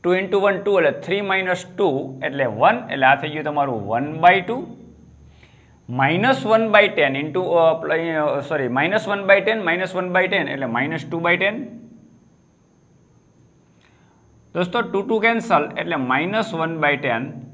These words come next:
is equal to one by F. તેથી F is equal to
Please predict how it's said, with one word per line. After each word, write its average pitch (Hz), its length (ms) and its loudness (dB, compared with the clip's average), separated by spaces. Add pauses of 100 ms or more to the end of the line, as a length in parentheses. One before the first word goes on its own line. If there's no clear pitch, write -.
(280)
is 127 100 -6
equal 135 460 -2
to 180 340 -8
one 107 240 -6
by 214 260 2 (380)
F. 101 160 -6 (580)
તેથી 139 540 -2 (340)
F 180 260 0
is 143 140 0
equal 117 460 -2
to - 120 -4